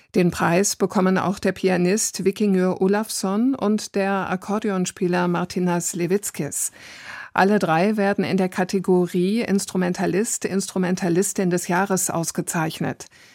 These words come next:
Der schwedische Dirigent Herbert Blomstedt erhält den Opus Klassik für sein Lebenswerk.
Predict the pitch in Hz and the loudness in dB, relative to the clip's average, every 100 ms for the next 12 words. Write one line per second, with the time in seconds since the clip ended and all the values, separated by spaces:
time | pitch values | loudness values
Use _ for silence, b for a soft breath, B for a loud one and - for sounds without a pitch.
0 | B B B 180 170 185 180 - 180 175 | B B B 0 4 4 4 2 0 0
1 | 175 170 180 185 180 175 175 - 180 202 | 0 2 0 0 0 0 -2 0 2 2
2 | 240 - 180 233 - - 202 196 190 208 | 0 0 -2 -2 -4 -2 0 0 0 0
3 | 185 185 185 190 - - 175 - 240 - | 0 -2 -2 -2 -2 -4 -2 -2 -6 -2
4 | 202 196 185 185 233 214 185 - 147 - | 0 2 2 2 4 4 4 0 -4 -6